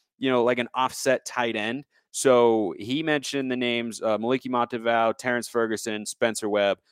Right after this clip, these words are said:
a-, as potential H-backs in the offense, which is not something Oregon showed a ton of last season. Primarily, they were just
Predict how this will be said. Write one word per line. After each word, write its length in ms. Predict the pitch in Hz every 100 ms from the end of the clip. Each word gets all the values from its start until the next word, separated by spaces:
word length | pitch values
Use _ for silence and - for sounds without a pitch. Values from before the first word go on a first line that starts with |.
| _ -
a-, 220 | 107 101 107
as 100 | 101
potential 440 | - 120 113 101
H-backs 540 | 104 101 - 92 - -
in 100 | 104
the 80 |
offense, 480 | 101 92 - 76 -
which 140 | 107 113
is 120 | 95
not 280 | 107 123 -
something 340 | 120 107 107
Oregon 380 | 101 104 104 98
showed 360 | - 104 98 - _ _ -
a 60 | -
ton 240 | - 117
of 160 | 123 123
last 300 | 123 127 -
season. 320 | 131 123 131
Primarily, 640 | 113 104 101 110 113 120 117
they 100 | 110
were 140 | 107
just 280 | 101 107